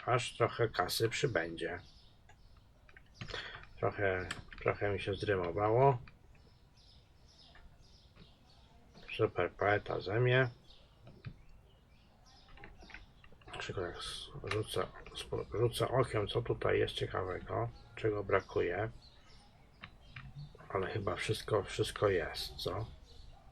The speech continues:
Dobra, no brakuje trochę tylko chemii tutaj. Tej gospodarczej. Mam nadzieję, że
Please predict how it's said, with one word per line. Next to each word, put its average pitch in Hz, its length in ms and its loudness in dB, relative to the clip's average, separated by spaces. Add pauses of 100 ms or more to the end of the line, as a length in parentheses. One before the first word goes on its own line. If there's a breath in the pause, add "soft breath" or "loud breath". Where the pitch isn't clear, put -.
(3000 loud breath)
Dobra, 92 420 -4
no 92 140 -2
brakuje 98 360 2
trochę 101 260 -4
tylko 101 280 -2
chemii 92 420 4
tutaj. - 480 -4 (3250 loud breath)
Tej 92 180 -2
gospodarczej. 98 1120 -4 (100)
Mam 87 180 -6
nadzieję, 95 480 -2
że 87 260 -4